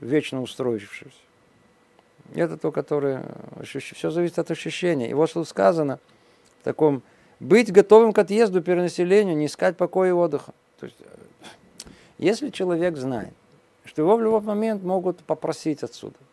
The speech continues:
ну, будет ли он себе строить на какое-то ограниченное время, чего он не знает когда,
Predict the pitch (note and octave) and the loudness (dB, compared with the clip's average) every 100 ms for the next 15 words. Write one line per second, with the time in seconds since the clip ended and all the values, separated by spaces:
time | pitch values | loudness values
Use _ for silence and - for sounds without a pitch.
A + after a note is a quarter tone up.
0 | _ _ _ _ _ B2 C#3 C3 E3 E3 | _ _ _ _ _ -6 -4 -2 -2 -2
1 | E3 D#3 C#3 C3+ - - C#3+ D3 C#3 - | -4 -6 -6 -8 -8 -2 2 2 -2 -10
2 | - C3 C3 B2 A#2+ - - C3 B2+ A#2 | -14 -8 -6 -6 -6 -10 -10 -6 -4 -4
3 | B2+ C#3+ C#3+ C3 B2 C#3+ C#3 - B2+ A#2 | -2 -4 -4 -8 -2 -2 -2 -6 -8 -8
4 | C3 C3 - A#2 A2 D#3 D3+ | -6 -8 -6 -10 -2 2 2